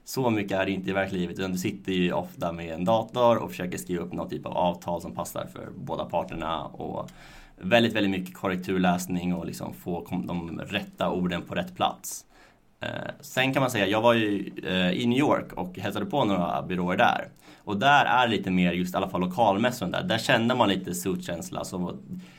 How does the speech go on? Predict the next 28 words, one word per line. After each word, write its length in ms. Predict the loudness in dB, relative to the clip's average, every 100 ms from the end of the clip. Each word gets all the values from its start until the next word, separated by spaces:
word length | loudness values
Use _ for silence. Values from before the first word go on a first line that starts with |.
| -6
det 80 | -2
är 20 |
inte 120 | 0
helt 380 | 2 4 4 2
fel 200 | -2 0
om 60 | 0
man 120 | 0
går 100 | 0
dit. 360 | 0 0 -2
Men 200 | -2 0
jag 160 | 0 0
tror 120 | 0
inte 140 | -2 -2
i 40 |
Sverige 380 | 2 4 4 2
kommer 180 | 0 0
nog 80 |
inte 140 | 0 0
upp 180 | -4 -2
i 40 |
de 100 | 0
här, 320 | 0 -2 -8 -16 -20 -20 -20 _ -6
ja, 180 | -6 -6 -4
eh, 200 | -4 -4
superfina 960 | -4 0 0 0 -4 0 2 4 4
rummen 420 | 4 2 2 0
och, 220 | -4 -6 -6
eh, 260 | -6 -8